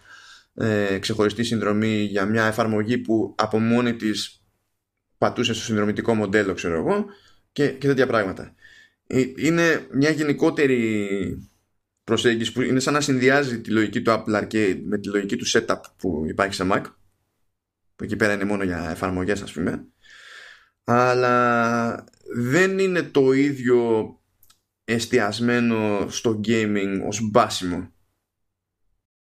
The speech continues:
Νομίζω ότι το βλέπει πιο φλού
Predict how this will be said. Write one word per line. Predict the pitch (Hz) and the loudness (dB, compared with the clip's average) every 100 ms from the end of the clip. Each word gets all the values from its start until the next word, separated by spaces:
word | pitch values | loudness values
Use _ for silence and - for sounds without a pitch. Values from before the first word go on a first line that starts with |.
| _ _ _ _ _ - | _ _ _ _ _ -10
Νομίζω | - 117 131 | -4 0 2
ότι | 143 | 4
το | 139 | 4
βλέπει | 135 151 - | 4 2 0
πιο | - 151 | 0 0
φλού | 147 131 120 107 98 101 | 2 0 2 2 0 -6